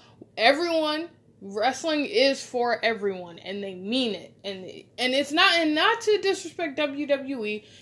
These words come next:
you know, they do have very progressive wrestling aspects on the show, but I feel like as though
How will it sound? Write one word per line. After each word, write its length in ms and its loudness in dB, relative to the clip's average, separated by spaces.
you 120 -2
know, 160 2
they 240 4
do 220 -2
have 440 4
very 260 4
progressive 720 -6
wrestling 720 -2
aspects 560 -2
on 280 -4
the 60 -4
show, 440 0
but 120 4
I 140 4
feel 300 4
like 360 2
as 240 0
though 460 2